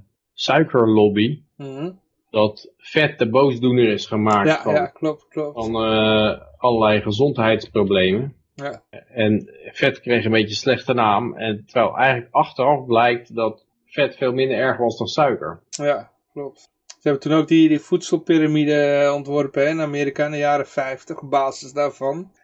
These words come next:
Speaker 2: En dan zie je dat, eh, ja, koolhydraat, niks mis mee, eh, terwijl het ook gewoon een vorm van suiker is.
Speaker 1: Ja.
Speaker 2: Eh, hoe heet dat? Ehm,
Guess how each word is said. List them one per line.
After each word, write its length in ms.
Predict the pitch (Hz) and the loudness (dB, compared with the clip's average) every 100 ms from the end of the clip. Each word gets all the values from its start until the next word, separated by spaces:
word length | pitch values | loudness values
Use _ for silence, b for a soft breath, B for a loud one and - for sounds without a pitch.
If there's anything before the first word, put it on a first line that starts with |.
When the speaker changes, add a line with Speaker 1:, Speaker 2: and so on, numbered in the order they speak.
| _ | _
Speaker 2:
En 600 | - 143 143 143 143 143 | -4 0 2 2 2 0
dan 100 | 143 | -4
zie 140 | - 165 | 0 2
je 60 | |
dat, 160 | 156 147 | 2 2
eh, 260 | 151 147 151 | 2 2 4
ja, 160 | 147 | 2
koolhydraat, 760 | 135 165 156 156 151 151 151 143 | 2 2 4 4 4 4 4 2
niks 280 | 147 151 - | -2 -4 -2
mis 300 | 151 156 - | -2 -2 -2
mee, 500 | 156 156 156 156 147 | -2 0 2 2 2
eh, 220 | 147 147 | 2 0
terwijl 280 | 139 156 147 | 2 0 2
het 100 | 143 | 0
ook 120 | 151 | 0
gewoon 160 | - 160 | 0 -2
een 80 | 151 | -2
vorm 280 | 165 156 | -2 -4
van 120 | 147 156 | -8 -4
suiker 440 | 160 160 156 156 | 0 2 2 0
is. 360 | 170 185 - - b - | -2 -4 -12 -20 b -4
Speaker 1:
Ja. 320 | 110 101 98 | 0 2 2
Speaker 2:
Eh, 400 | 147 147 143 143 | 4 4 4 4
hoe 100 | 151 | 4
heet 80 | 160 | 2
dat? 240 | 170 - | 0 -2
Ehm, 640 | 147 151 151 147 147 143 | 0 2 2 0 -4 -8